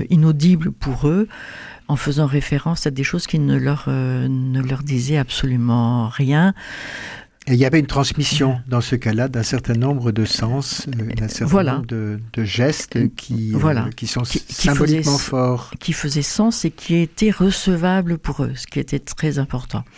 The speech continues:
Speaker 1: C'est la façon dont c'est reçu par eux et,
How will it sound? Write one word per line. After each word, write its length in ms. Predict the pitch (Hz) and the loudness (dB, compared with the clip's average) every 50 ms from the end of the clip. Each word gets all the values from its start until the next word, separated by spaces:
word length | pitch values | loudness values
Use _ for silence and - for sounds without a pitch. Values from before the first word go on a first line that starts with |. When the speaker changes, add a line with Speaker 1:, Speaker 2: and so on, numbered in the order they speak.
| - - - - - - | -20 -20 -20 -20 -16 -8
Speaker 1:
C'est 120 | - 135 | -6 -4
la 120 | 135 135 | -2 -2
façon 320 | 127 - 151 151 - 175 160 | -2 -2 -2 -2 0 -2 -2
dont 160 | 139 131 131 | 0 -2 -4
c'est 220 | 123 - - - 120 | -4 -4 -4 -4 -2
reçu 360 | - - 156 - - - 165 | -2 -2 -6 -6 -6 -8 -8
par 380 | - - 143 135 131 - - 170 | -2 0 0 0 0 0 0 2
eux 160 | 180 190 202 - - - - - - - - - - - - - | 2 0 -2 -4 -10 -16 -16 -14 -14 -14 -16 -16 -18 -10 -2 0
et, 920 | 156 151 147 147 147 139 139 143 139 139 139 139 139 135 139 139 139 135 | 2 2 4 2 2 0 0 0 0 0 0 0 -2 -2 -2 -2 -4 -4